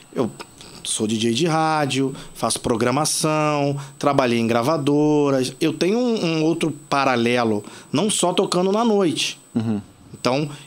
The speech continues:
Speaker 1: eu mantive a minha, a minha história, né, contínua por causa disso,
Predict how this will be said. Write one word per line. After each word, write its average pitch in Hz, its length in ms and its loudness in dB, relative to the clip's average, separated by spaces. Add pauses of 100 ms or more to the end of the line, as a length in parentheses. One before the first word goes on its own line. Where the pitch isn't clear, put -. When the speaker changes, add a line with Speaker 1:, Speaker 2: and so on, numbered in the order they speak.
(200)
Speaker 1:
eu 165 140 2
mantive 226 840 0 (260)
a 143 100 2
minha, 120 600 0 (240)
a 113 80 0
minha 127 140 0
história, 143 600 0 (460)
né, 151 140 0
contínua 170 720 0
por 262 300 0
causa 262 280 0
disso, 233 440 0